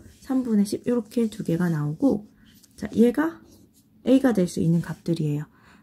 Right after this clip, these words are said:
따라서 우리한테 구하라고 하는 모든 실수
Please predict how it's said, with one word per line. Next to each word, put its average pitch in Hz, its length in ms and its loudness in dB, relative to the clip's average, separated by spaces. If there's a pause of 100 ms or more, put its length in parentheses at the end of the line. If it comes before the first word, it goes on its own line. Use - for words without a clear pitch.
따라서 214 500 4
우리한테 190 400 4
구하라고 170 540 0
하는 170 440 -2 (580)
모든 202 280 2
실수 190 320 -4